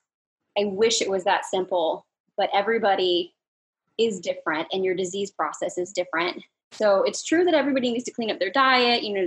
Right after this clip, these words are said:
your standard American diet is full of, you know, trans fats and sugars, and there's a lot you can do to clean it up, but it is not as simple as picking one diet and sticking with it and thinking you're gonna have ultimate success.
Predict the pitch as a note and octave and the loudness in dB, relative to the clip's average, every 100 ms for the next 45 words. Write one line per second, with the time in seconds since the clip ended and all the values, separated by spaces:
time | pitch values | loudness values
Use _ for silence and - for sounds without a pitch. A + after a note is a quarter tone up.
0 | - G3+ F#3 A#3 A3+ G#3 F#3+ F#3 E3+ F3+ | -2 -4 -2 -2 -2 0 0 -2 -2 0
1 | G3 F#3+ F#3+ E3 - - G#3 F3 E3+ E3+ | 2 2 2 -2 -4 0 2 2 2 -4
2 | _ - - _ _ G#3+ F3+ E3+ E3 A#3+ | _ -20 -20 _ _ -2 0 0 -2 -2
3 | A3 G3+ C#4 C4 A#3 - F3 - C4 A3+ | 0 0 4 4 4 2 0 2 2 4
4 | A3 G#3+ G#3 G3 E3+ F3 D#3+ - _ _ | 4 4 2 2 0 0 -2 -8 _ _
5 | _ _ _ _ _ _ _ A3+ A3 G#3 | _ _ _ _ _ _ _ 0 2 4
6 | G#3 A3 A3+ G#3+ G3 - G3+ F3+ F3+ G#3 | 4 2 -2 0 0 0 -2 -2 2 0
7 | - G#3 F#3+ G3 - G#3+ G#3 G#3 - F#3+ | 0 -4 -2 -4 -2 0 2 0 -2 -4
8 | F#3+ F#3+ F3+ E3+ - - F#3 F3+ E3+ E3 | -2 2 2 2 -2 -8 0 2 2 0
9 | F3 - - - _ _ _ _ _ _ | -4 -8 -12 -16 _ _ _ _ _ _
10 | _ - - G#3+ F#3+ A3 B3 F#3+ F#3 F3+ | _ -20 -8 -6 -2 2 4 4 4 2
11 | G3 F#3+ - F#3 G3 F3 E3+ E3+ - F#3+ | 0 -4 -4 -4 -2 -2 0 0 0 -2
12 | F#3 G3 F#3 F3+ F3+ F3+ F3+ F3 F3 - | -6 -4 -2 -2 -2 -2 0 2 0 -2
13 | _ _ _ _ G#3 G#3 G3 F3+ - - | _ _ _ _ -2 0 -4 -2 -6 -6
14 | D#3+ - - - | -4 -4 -6 -12